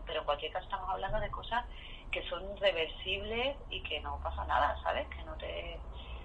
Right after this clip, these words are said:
Para mí son todo beneficios. Ahora, que hay una paciente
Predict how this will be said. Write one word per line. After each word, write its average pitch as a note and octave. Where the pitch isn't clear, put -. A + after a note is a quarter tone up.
Para G3+
mí E4
son A#3+
todo F#3+
beneficios. D#3
Ahora, -
que -
hay A3+
una A#3+
paciente A#3